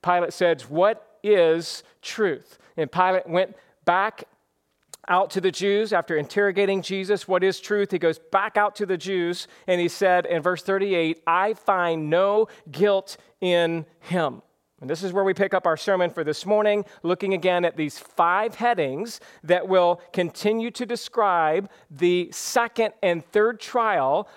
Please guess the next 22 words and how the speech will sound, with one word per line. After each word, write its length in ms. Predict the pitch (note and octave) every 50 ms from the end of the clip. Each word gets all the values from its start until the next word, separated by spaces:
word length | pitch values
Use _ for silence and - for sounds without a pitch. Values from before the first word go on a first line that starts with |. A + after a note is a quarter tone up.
| - -
of 160 | F#3+ F3+ E3
Jesus 520 | C#3 - - G3 A3 A3 G3 F3+ G3+ F3 -
being 340 | - F#3+ F#3 F3+ F3+ F3+ E3+
now 240 | E3+ E3+ E3+ F3
in 320 | B2+ D#3+ D3+ D3+ D#3 D#3 - - _ _
that 240 | - E3 D3+ - -
Roman 580 | D#3+ D3 B2+ D#3+ D#3 D#3+ E3 D#3+ D#3 D#3 D#3 C#3+ _ _ _ _
court. 440 | - - - E3+ D#3 B2+ - - -
And 80 | - -
so 120 | E3 D3
here 160 | C#3+ F#3+ G3
we 100 | F#3 F#3+
go. 200 | - F3+ E3 D3
You 160 | C3 C3+ D3+
ready? 280 | D#3 F3+ F#3+ G3+ G#3 G3+ - - -
The 100 | - F3
first 300 | - - G#3 G#3 G3 -
heading, 260 | G3+ F#3 F3 E3+ E3+
number 220 | E3 E3+ F3+ G#3
one, 400 | G3+ F#3 F3 D#3 D3 D3 D3+ D#3+ - - _ -
the 140 | D3+ E3 D#3+
trial 720 | - - - - A3+ A3 G#3+ F#3+ F3 D3 C3+ C#3 C#3+ D3+